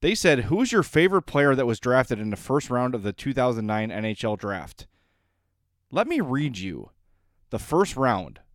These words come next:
of the two thousand nine N H L draft. Number one overall to the Islanders, John Tavares. Number two overall to the Lightning, Victor Hedman. Number three overall to the Avalanche, Matt Duchene. Number four overall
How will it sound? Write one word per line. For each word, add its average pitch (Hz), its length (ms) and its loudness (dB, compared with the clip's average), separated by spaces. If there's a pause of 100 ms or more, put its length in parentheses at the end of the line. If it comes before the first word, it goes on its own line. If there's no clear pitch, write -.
(100)
of 117 120 -2
the 104 100 -10
two - 260 -8
thousand 143 420 0
nine 113 300 0
N 104 140 -4
H 104 180 -8
L 98 120 -6
draft. - 520 -16 (640)
Number 143 300 4
one 165 140 6
overall 143 420 6
to 143 120 -10
the 131 140 2
Islanders, 123 520 2
John 107 280 0
Tavares. 92 600 -6 (720)
Number 143 260 4
two 175 300 4
overall 143 460 6
to 143 120 -4
the 127 140 -2
Lightning, 101 400 0
Victor 113 300 -2
Hedman. 90 400 -6 (640)
Number 143 280 4
three 156 260 2
overall 147 460 6
to 147 100 -8
the 127 160 -2
Avalanche, 107 480 0
Matt 117 240 0
Duchene. 107 600 -6 (580)
Number 143 240 2
four 170 440 2
overall 107 600 2